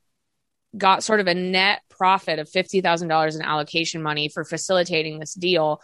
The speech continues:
in that they lost one hundred and fifty thousand dollars by taking her. They gained two hundred thousand dollars from Gotham for sending her over there. Um, we also saw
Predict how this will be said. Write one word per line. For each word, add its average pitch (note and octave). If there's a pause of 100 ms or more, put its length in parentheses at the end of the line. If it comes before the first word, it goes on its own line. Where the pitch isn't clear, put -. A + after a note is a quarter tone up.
(260)
in F3+
that D#3+
they E3+
lost F#3
one F#3
hundred F3
and E3
fifty E3+
thousand D#3+
dollars D#3
by D#3
taking G3+
her. D#3+ (380)
They F3
gained G3 (220)
two B3
hundred F3+
thousand D#3
dollars D3+
from E3
Gotham D3 (280)
for F#3
sending D3+
her D3+
over D#3
there. F3 (260)
Um, F3 (920)
we G#3
also G3
saw E3+